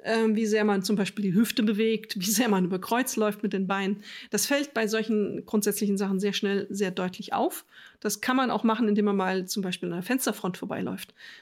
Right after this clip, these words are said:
Also man wundert sich manchmal schon mal, kriegt man so ein Gefühl dafür. Wie sehe ich eigentlich als Läuferin, als Läufer aus?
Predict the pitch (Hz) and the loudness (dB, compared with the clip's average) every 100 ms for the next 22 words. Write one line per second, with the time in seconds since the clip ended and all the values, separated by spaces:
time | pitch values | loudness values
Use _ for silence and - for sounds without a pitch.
0 | _ 214 202 202 214 208 214 302 240 208 | _ -4 -2 0 2 4 6 4 2 -2
1 | 185 196 190 185 185 185 202 196 180 180 | -2 -4 -4 -2 -2 -2 -4 -2 -2 -4
2 | - 247 220 208 208 254 226 208 180 175 | -4 0 2 2 4 4 4 2 -4 -8
3 | - - - - 220 226 208 202 196 202 | -12 -20 -16 -2 2 2 2 2 0 0
4 | 202 202 185 180 190 185 - 220 240 | 0 0 0 -2 -4 -2 -2 0 -2